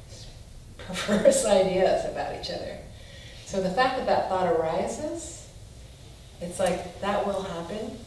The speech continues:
It might be, uh, you can use the upset more to get curious about how to, how to transform towards more empathy.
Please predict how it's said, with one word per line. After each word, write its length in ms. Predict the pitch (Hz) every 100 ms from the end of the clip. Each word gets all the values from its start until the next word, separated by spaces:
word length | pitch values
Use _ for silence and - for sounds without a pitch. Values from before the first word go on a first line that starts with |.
| - -
It 120 | 185
might 180 | 208 240
be, 240 | 233 - 185 - - - - -
uh, 300 | 170 165 165 - - -
you 120 | 208 214
can 160 | 233
use 280 | 233 254 -
the 120 | 202
upset 520 | - - - 220 -
more 360 | 196 233 277 277 277 -
to 220 | 202 202
get 200 | 185 -
curious 420 | 180 208 208 202
about 240 | - 151 151
how 200 | 160 165
to, 140 | 160 156 156 - - - - - - - - -
how 80 | 185
to 240 | 175 - - - - - - - - -
transform 580 | 175 170 - 180 180 175
towards 340 | 170 185 185 180
more 100 | 180
empathy. 580 | 196 202 - - 180